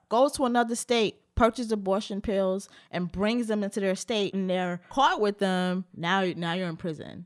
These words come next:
you know, 'cause these are all things that will happen if these abortion bans happen. And these are all ways that they will directly affect Black people that, for the most part, mainstream media isn't talking about. And I think that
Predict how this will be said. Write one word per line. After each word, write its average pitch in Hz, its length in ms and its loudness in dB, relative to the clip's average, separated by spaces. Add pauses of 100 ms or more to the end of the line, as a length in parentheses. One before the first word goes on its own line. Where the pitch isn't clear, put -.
you 175 100 -10
know, 170 160 -4
'cause 170 140 -4
these 190 180 -4
are 214 80 2
all 175 240 0
things 160 600 -6
that 151 300 -4
will 143 200 -4
happen 151 580 -6
if 143 160 -8
these 143 220 -8
abortion 127 480 -8
bans 87 320 -12
happen. - 420 -6 (300)
And 180 100 -2
these 196 160 0
are 196 60 2
all 175 260 2
ways 175 220 0
that 160 120 -4
they 165 120 0
will 139 340 -2
directly 151 600 -4
affect 147 480 -8
Black 139 240 -6
people 208 500 -4
that, 139 540 -4
for - 180 -2
the 208 80 4
most 220 260 4
part, 196 200 2
mainstream 175 440 -4
media 160 300 -4
isn't 156 240 -8
talking 202 320 -8
about. 151 360 -8
And 151 120 -8
I 147 120 -8
think 160 380 -12
that 147 340 -6